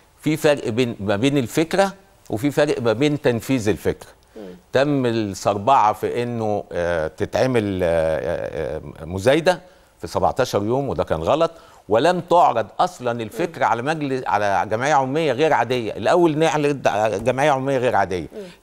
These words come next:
Speaker 1: يوافقوا على الفكرة، وبعد ما يقولوا أوكي نعمل جمعية عمومية غير عادية ونعمل مزايدة.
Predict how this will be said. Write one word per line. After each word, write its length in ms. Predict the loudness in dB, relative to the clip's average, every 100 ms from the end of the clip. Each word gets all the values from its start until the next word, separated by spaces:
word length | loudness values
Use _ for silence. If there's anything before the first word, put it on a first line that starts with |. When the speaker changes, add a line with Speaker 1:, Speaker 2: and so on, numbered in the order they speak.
| _ 0
Speaker 1:
يوافقوا 380 | 4 4 4 2
على 100 | 2
الفكرة، 380 | -2 -4 -8 -14 _ -6
وبعد 320 | 2 2 2
ما 200 | 0 0
يقولوا 280 | 0 2 2
أوكي 360 | 0 0 -2
نعمل 320 | 0 -2 0 -2
جمعية 200 | 0 0
عمومية 300 | 0 -2 -2
غير 200 | 0 0
عادية 320 | 0 0 0
ونعمل 320 | 0 -2 -2
مزايدة. 400 | -4 -2 -2